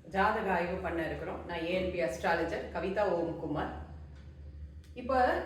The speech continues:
இந்த ஜாதகத்துடைய ஆய்வு என்ன பண்ணணும் அப்படின்னு சொல்லி பார்த்தோம்னா,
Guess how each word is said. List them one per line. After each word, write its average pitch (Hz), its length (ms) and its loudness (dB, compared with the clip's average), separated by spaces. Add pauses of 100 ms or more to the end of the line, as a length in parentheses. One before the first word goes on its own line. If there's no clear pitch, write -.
(100)
இந்த 254 400 2
ஜாதகத்துடைய 269 840 6 (680)
ஆய்வு 247 460 6
என்ன 220 200 2
பண்ணணும் 214 600 2 (120)
அப்படின்னு 190 200 -2
சொல்லி 185 200 -2
பார்த்தோம்னா, 175 540 0